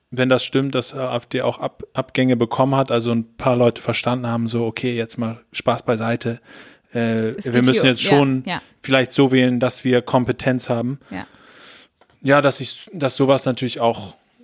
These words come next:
Speaker 1: sein kann, dass auch, auch das in U S A auch ein bisschen kommt, aber ja,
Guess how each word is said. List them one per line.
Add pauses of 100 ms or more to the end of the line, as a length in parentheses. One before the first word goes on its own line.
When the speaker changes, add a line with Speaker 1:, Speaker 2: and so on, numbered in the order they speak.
Speaker 1:
sein
kann,
dass
auch,
auch
das
in (260)
U
S
A
auch
ein
bisschen
kommt,
aber (220)
ja,